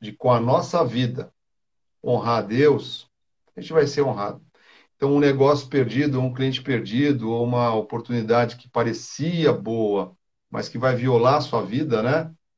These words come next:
Seus princípios, seus valores, vai tirar o sono, é, é uma coisa que a gente tem que realmente aprender a se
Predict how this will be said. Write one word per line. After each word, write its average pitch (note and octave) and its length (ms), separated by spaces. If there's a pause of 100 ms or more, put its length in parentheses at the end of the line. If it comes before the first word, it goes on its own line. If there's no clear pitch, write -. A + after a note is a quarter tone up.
(140)
Seus - 200
princípios, D3+ 800
seus C3 180
valores, A2+ 800 (300)
vai A#2+ 120
tirar C3+ 300
o B2 100
sono, C#3 800 (440)
é, A2 920
é A2+ 120
uma A2 180
coisa A#2 220
que - 80
a B2 40
gente A#2 300
tem A2+ 220
que A#2 480 (400)
realmente A#2 380
aprender A#2 600
a B2 80
se - 440